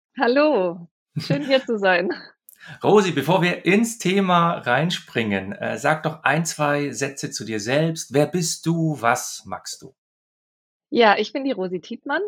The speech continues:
Speaker 1: Ich bin Beraterin für gelingende Zusammenarbeit. Ich komme ursprünglich von der kaufmännischen Ausbildung, habe lange in der Lebensmittelindustrie gearbeitet und habe ein dreißig Minuten Büchlein über das wichtige Thema New Work geschrieben.
Speaker 2: Ah ja,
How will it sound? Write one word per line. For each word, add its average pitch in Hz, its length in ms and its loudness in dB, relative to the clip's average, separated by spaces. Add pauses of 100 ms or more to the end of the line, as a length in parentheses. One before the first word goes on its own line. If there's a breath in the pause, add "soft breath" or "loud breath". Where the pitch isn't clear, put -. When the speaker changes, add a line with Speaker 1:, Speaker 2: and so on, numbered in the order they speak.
(180)
Speaker 1:
Ich - 280 -4 (100)
bin 185 420 -4
Beraterin 185 680 -4
für 180 300 -4
gelingende 202 480 -4
Zusammenarbeit. 262 1120 -4
Ich 185 380 -6
komme 175 320 -6
ursprünglich 180 460 -4
von 180 100 -8
der 170 80 -6
kaufmännischen 160 640 -10
Ausbildung, 220 680 -2
habe 170 160 -8
lange 165 180 -4
in 175 60 -4
der 180 100 -6
Lebensmittelindustrie 180 960 -6
gearbeitet 170 560 -4 (400 loud breath)
und 185 280 0
habe 180 300 -4
ein 170 320 -2
dreißig 202 420 -2
Minuten 269 420 0
Büchlein 214 600 0
über 190 320 0
das 190 300 -6
wichtige 214 540 0
Thema 220 320 -4
New 208 280 -4
Work 220 240 -4
geschrieben. - 400 -14 (1040)
Speaker 2:
Ah 160 220 4
ja, 107 180 0